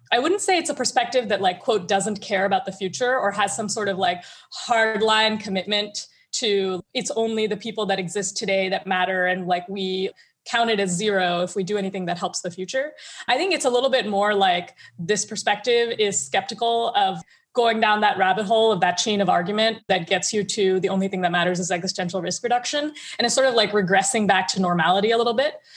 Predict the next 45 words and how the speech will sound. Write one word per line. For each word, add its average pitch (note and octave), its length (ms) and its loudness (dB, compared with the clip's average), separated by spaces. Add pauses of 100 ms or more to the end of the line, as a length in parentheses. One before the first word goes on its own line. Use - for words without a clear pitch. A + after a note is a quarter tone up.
So A3 460 2
this C4+ 240 0
might D4 200 2
come C#4 260 2
from C#4+ 260 2
skepticism B3 680 0
of, A#3+ 100 2
like, A#3+ 220 2
a G3+ 60 2
total A3+ 320 0
view A3 180 -2
population A3 560 0
ethics. A#3 580 -2 (320)
It A3 80 0
might A3+ 260 0
come B3+ 220 0
from B3+ 160 -4
skepticism A#3 720 -2
about F#3+ 320 0 (220)
the, G3 440 2
the G#3 100 0
tractability G#3+ 1080 0
of F#3 480 2
trying F#3+ 300 2
to G3 100 0
affect G3 480 -2
existential G3 600 -2
risk G3+ 400 0
or G3+ 100 0
just, F#3 200 -4
like, G#3 140 -4
the G3+ 80 -4
general G3+ 400 0
wisdom F#3+ 340 -2
of F#3+ 100 -4
trying G3 260 0
to F#3+ 60 0
do F#3+ 180 -2
things G3 340 -4
that F#3 160 -4
don't F#3 200 -4
have F3 300 0
great F#3 180 -4
feedback G#3 400 -2
loops. C#4+ 360 -4